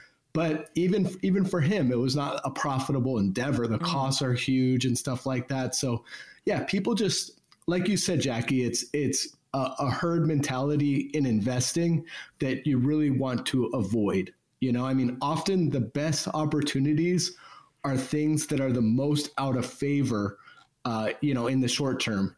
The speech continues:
Speaker 1: And, and one of the things, one of the core elements of our investment philosophy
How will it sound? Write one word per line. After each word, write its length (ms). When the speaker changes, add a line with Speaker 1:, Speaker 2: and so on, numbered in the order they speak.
Speaker 1:
And, 400
and 180
one 140
of 140
the 120
things, 600
one 120
of 80
the 120
core 640
elements 520
of 160
our 220
investment 520
philosophy 840